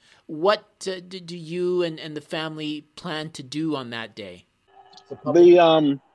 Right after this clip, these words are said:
Speaker 2: the act-, the activities that we have planned are to, um, there's gonna be some members of the organization that are gonna speak, um, and talk about what they remember.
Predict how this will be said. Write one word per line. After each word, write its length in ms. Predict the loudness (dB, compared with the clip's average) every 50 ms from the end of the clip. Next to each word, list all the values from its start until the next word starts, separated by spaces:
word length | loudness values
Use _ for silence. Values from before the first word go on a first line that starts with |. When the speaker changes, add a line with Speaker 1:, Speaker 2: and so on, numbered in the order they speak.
| _ _ _ _ _ _ _ _ _ _ -10
Speaker 2:
the 220 | 2 4 6 8 8
act-, 320 | 8 6 4 _ -6 -12 -12 -6
the 160 | -4 0 2
activities 460 | 2 2 0 0 -4 -4 -2 -4 -6 -4
that 160 | -4 -4 -4
we 100 | -4 -4
have 380 | 0 2 2 2 2 0 _
planned 460 | _ -14 -12 -12 -10 -10 -10 -12 -12 -14 _ _ _ _ _ _ _ _ _ -20 _ _ _ _ -20 -20 _ _ _ _ _ _ _ _ _ _ _ _ _ -12 -4
are 260 | 0 2 2 2 2
to, 340 | 0 -2 -2 0 0 0 0
um, 420 | -2 -2 -4 -4 -6 -8 -10 -12 _ _ _ _ -10
there's 140 | -10 -6 -2
gonna 180 | 0 0 2
be 140 | 4 2 2
some 300 | 2 2 0 0 0 -2 _ -4
members 340 | -2 0 0 2 2 2 2
of 100 | 2 2
the 80 | 2
organization 600 | 0 0 0 0 -4 -2 0 -2 -2 -2 -4 -4
that 120 | -4 -4 -4
are 40 |
gonna 220 | -4 -4 -6 -8 -8
speak, 320 | -10 -2 2 2 2 2 _ _ _ _ _ _ _ _ _ _ _ _ _ _ _ _ _ _ _ _ -2
um, 340 | 0 2 2 2 0 0 -2
and 120 | -4 -6 -2
talk 260 | 0 0 0 2 0
about 320 | -2 0 2 2 2 2
what 160 | 0 -4 -2
they 120 | -2 -2 -2
remember. 500 | -2 -2 -4 -4 -6 -4 -6 -6 -8